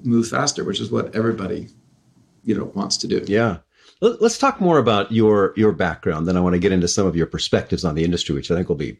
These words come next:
Speaker 2: terrific for the, for the audience. So you have a very unique perspective. You were an operating exec at Citi for a long time, um, understand technology well. Then you were the, the president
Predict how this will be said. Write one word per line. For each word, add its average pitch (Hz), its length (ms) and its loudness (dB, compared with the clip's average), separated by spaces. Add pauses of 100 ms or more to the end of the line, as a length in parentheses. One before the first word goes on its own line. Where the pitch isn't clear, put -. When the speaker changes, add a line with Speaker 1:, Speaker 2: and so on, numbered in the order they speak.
(120)
Speaker 2:
terrific - 440 -2
for 82 100 -4
the, 62 280 -8
for - 80 -10
the 69 140 -2
audience. 76 400 -4
So 110 120 0
you 185 180 2
have 240 120 4
a 185 60 4
very 110 440 2
unique 95 640 0 (440)
perspective. - 580 -2
You 85 120 -2
were 87 100 0
an 82 100 -4
operating 110 420 2
exec 90 360 0
at - 80 -4
Citi 87 340 -2
for 78 200 -6
a 76 60 -4
long 110 360 2
time, 65 400 -8 (580)
um, 78 420 -4
understand 110 500 2
technology 82 600 -4
well. 80 320 -2
Then 95 160 0
you 98 100 2
were 92 160 2
the, 80 380 -2
the 78 120 -6
president 98 580 0